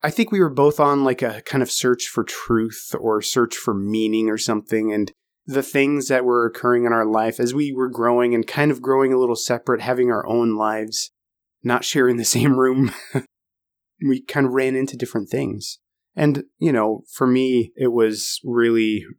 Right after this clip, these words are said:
when I was confronted with those questions that my now wife asked me, it just made sense. And, like, I was overcome with, like, "Wow, like, that's what they were trying to tell us this whole time in church or something? Like, I never even heard of this before."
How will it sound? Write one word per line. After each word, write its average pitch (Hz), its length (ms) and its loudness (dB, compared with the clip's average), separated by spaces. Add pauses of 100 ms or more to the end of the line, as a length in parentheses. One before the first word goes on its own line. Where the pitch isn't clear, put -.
when 120 220 -2
I 113 60 2
was 110 100 -4
confronted 117 680 -2
with 107 340 -2
those 120 260 -2
questions 110 840 -4
that 101 280 -4
my 101 420 -4
now 104 260 -2
wife 101 600 -2
asked 107 440 -6
me, 104 440 -4
it 113 300 -2
just 127 260 -2
made 107 320 -2
sense. 104 560 -4
And, 104 220 -2
like, 101 260 -2 (1120)
I 117 100 0
was 117 220 0
overcome 113 420 0
with, 110 180 -2
like, 104 220 -2
"Wow, 110 460 -2
like, 101 200 -6 (280)
that's 110 200 -2
what 127 140 -2
they 120 80 0
were 113 80 2
trying 113 220 -4
to 104 120 -6
tell 107 200 2
us - 240 -6
this 113 140 -4
whole 110 100 -2
time 113 200 -4
in 101 80 -4
church 107 320 -2
or 131 80 -2
something? 131 380 0
Like, 95 220 -6 (100)
I 104 140 -2
never 110 360 0
even 107 280 -2
heard 104 200 -2
of 90 80 -10
this 95 240 -8
before." 98 540 -6